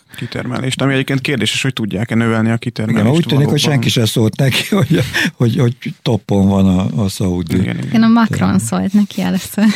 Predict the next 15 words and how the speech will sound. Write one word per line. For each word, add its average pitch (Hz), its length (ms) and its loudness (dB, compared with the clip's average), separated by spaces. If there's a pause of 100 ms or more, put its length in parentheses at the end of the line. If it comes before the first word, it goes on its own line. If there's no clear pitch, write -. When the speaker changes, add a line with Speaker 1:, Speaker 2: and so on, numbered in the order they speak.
(200)
Speaker 1:
Igen, 117 400 -2 (580)
az 117 140 -6
is 220 100 -2
Speaker 3:
Nincs 226 120 4
Speaker 1:
egy 107 100 0
elég, 113 260 0
Speaker 3:
hot 110 80 0
Speaker 1:
elég 107 120 0
Speaker 3:
mic-on. 110 140 0
Speaker 1:
látványos, 107 680 0
látványos, 110 640 -6
ö, 107 200 -4 (560)
volt. 123 400 -2 (120)
Ö, 131 380 0 (920)
akkor 123 280 -2